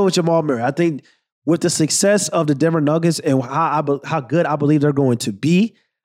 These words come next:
I think they're gonna have to have two All-Stars. If they're a top three seed by the All-Star break and Jamal Murray is averaging twenty-three and eight, and he's, you know, the second best player on the, the Denver Nuggets, and Nikola Jokic is still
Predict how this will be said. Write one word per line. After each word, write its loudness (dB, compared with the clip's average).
I -2
think -4
they're 0
gonna 0
have -2
to -4
have -2
two 0
All-Stars. -8
If -4
they're 2
a -2
top -4
three 2
seed 0
by 0
the -2
All-Star 0
break 0
and -2
Jamal 0
Murray 0
is -2
averaging -4
twenty-three 2
and -2
eight, -2
and 2
he's, 2
you -2
know, 2
the 0
second 0
best 0
player 2
on 2
the, 2
the -2
Denver 2
Nuggets, 0
and 0
Nikola 0
Jokic 2
is -6
still 0